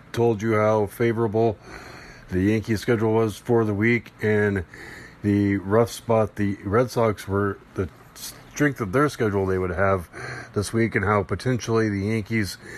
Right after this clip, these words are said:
could shave off some games and be a possible six or seven games out going into the next week. And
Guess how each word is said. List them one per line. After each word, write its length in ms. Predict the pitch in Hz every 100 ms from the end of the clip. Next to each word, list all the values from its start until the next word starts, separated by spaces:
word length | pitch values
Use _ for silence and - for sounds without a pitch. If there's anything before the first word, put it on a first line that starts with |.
| - - - - - -
could 340 | 143 135 113
shave 380 | - 139 135 120
off 260 | 123 117
some 240 | - 117 107
games 440 | 104 117 120 107
and 200 | 107 104
be 360 | 95 110 107 101 - - - -
a 80 | 98
possible 680 | 117 127 117 120 117 110
six 320 | 98 127 -
or 60 | 110
seven 300 | 98 117 120
games 280 | 113 110 92
out 380 | 104 113 113 - - - - - -
going 240 | 117 113 113
into 460 | 113 107 - 117
the 140 | 107 104
next 360 | 107 101 -
week. 400 | 98 120 117 - - - - - - - - -
And 420 | 107 107 110 107